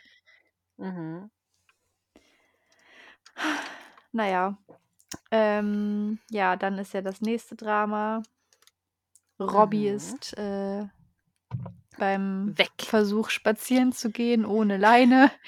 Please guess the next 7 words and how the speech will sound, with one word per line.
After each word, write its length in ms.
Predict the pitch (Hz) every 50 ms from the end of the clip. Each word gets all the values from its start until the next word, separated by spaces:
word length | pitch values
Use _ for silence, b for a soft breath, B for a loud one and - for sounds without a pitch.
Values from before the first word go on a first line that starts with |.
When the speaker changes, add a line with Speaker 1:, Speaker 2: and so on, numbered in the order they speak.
| B B
Speaker 2:
<laughs> 240 | B B B _ _ 240 254 269
Speaker 1:
Mhm. 260 | 302 247 262 311 254 233
Speaker 2:
irgendwie 520 | 240 254 240 233 233 240 240 247 254 - - _ _ _ _
abhanden 460 | 226 233 240 285 269 277 247 185 214
gekommen, 420 | 214 208 - - 220 202 214 196 -
<laughs> 160 | - - -
komischerweise. 840 | - - 226 220 202 - - 254 233 247 233 240 220 214 - 240 208